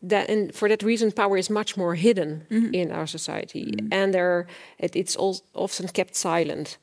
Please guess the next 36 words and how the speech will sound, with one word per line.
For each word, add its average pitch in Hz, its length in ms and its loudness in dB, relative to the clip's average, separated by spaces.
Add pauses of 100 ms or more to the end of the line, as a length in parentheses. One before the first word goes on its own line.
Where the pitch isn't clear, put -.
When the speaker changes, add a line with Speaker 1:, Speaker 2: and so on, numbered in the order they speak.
(120)
Speaker 2:
Mm-hmm. 226 240 -2 (320)
Speaker 1:
Um, 185 580 -4 (1300)
and 208 360 0 (760)
it 214 100 4
made 214 200 2
me 214 120 4
also 190 360 2
think 208 420 0 (100)
how 202 220 4
c-, - 200 -14
how 202 280 2
to. 208 500 0 (580)
Uh, 175 200 -2
this 190 160 -4
is 214 80 0
something 233 360 4
we 202 120 4
know 190 200 4
for 185 160 2
a 175 40 4
longer 175 280 2
time, 160 420 -2
and 165 100 0
it's 214 160 -2
Speaker 2:
Mm-hmm. - 120 -6
Speaker 1:
but, - 100 -2 (100)
but 208 140 4
it's, - 300 2
it's - 200 -2
also 220 260 2
hard 185 320 2
to, 190 340 2 (520)
uh, 185 540 -4
to 220 140 0
make 202 240 0
changes 196 540 0